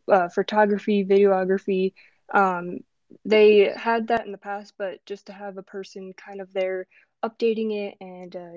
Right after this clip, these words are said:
keeping everyone, um, up to date, even on the camps. Uh, I'm not really involved in that, but I still have to post, um, updates and kinda what's going on, just keep everyone in the loop. So just kind of, uh,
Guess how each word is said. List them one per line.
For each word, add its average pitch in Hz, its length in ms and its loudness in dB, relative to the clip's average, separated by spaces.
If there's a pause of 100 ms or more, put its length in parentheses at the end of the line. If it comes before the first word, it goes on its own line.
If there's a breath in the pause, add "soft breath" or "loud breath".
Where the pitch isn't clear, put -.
(140)
keeping 208 280 -8
everyone, 190 600 -8 (500)
um, 175 440 -14 (720)
up 226 100 -4
to - 80 -18
date, 220 160 2
even 220 220 0
on 196 180 -2
the 180 60 -10
camps. - 640 -12 (160)
Uh, - 20 -2
I'm 190 400 -4
not 190 200 -16
really 196 180 -12
involved 190 280 -10
in 190 60 -16
that, 185 160 -18
but 190 80 -16
I 190 60 -14
still 196 180 -20
have 196 240 -18
to 185 180 -16 (100)
post, - 440 -14
um, 185 440 -18
updates 202 520 -8
and 185 220 -12 (280)
kinda 208 180 -6
what's 196 180 -8
going 196 260 -8
on, 185 180 -12
just - 140 -20
keep 202 160 -14
everyone 185 340 -10
in 180 80 -14
the 180 80 -16
loop. 180 240 -8 (400)
So 202 160 -8
just 208 260 -6
kind 202 200 -10
of, 190 160 -12
uh, 180 240 -12